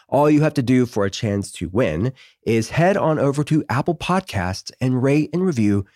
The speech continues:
The Art of Being Well there. Tell us what you love about the pod.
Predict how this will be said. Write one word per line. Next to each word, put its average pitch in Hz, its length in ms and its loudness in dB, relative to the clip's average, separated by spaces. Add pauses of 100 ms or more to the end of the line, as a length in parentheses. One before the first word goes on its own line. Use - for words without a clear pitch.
(200)
The 135 140 2
Art 131 200 2
of 113 100 0
Being 123 260 2
Well 107 340 0
there. 80 400 -2 (300)
Tell 117 160 0
us 113 140 -2
what 95 120 0
you 113 140 2
love 107 280 0
about 107 240 -2
the - 80 -12
pod. 95 440 -4